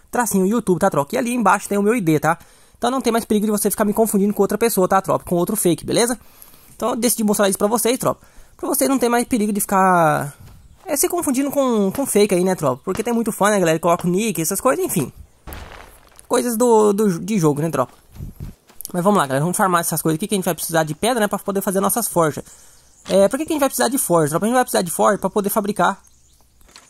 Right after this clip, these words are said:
as pólvoras, né, tropa? Pra gente fazer a nossa munição, né? A, a arma a gente não vai precisar, provavelmente, né? Da, das, ah, vai precisar sim, tropa. A gente precisa das forjas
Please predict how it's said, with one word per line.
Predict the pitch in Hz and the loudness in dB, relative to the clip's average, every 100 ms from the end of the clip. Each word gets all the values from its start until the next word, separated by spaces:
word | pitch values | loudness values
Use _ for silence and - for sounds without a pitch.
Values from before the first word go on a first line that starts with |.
| - - - - _ _ - | -20 -20 -20 -20 _ _ 0
as | 202 202 | 2 2
pólvoras, | - 196 247 208 | 2 4 4 4
né, | 202 208 | 2 2
tropa? | 185 | 0
Pra | 190 | 0
gente | 214 208 | 0 0
fazer | 208 | 2
a | 214 | 2
nossa | 214 220 | 2 2
munição, | 214 247 - 160 | 2 2 2 2
né? | 156 165 - 214 240 240 | 2 -2 -2 -2 -2 -2
A, | |
a | 196 240 | 0 0
arma | 262 | 2
a | 277 | 0
gente | 269 269 | -2 -2
não | |
vai | 262 | 0
precisar, | 240 254 202 180 | 0 0 0 0
provavelmente, | 208 202 220 185 139 151 | 2 4 4 2 0 -2
né? | 160 | 2
Da, | 160 151 | 4 4
das, | 151 170 - | 2 0 2
ah, | 233 226 | 4 4
vai | 214 | 2
precisar | - 220 | 0 0
sim, | 208 175 | 0 0
tropa. | - 165 | -2 -2
A | |
gente | 180 | -6
precisa | 208 | -2
das | 190 170 | 0 0
forjas | - 190 226 | 0 0 0